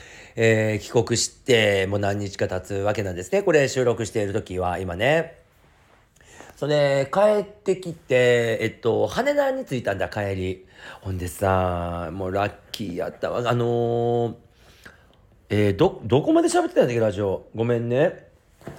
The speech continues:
被ってたら。最後さ、えーと、バリ島から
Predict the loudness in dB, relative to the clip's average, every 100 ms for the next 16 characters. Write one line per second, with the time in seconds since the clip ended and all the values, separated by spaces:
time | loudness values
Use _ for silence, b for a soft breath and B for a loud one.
0 | 0 0 0 0 0 2 0 -2 -8 B
1 | B B B B -10 -2 2 2 2 2
2 | 4 4 4 0 -4 -14 -20 _ -4 0
3 | 2 0 0 2 2 2 -4 2 4 4
4 | 2 0 2 2 0 -2 -4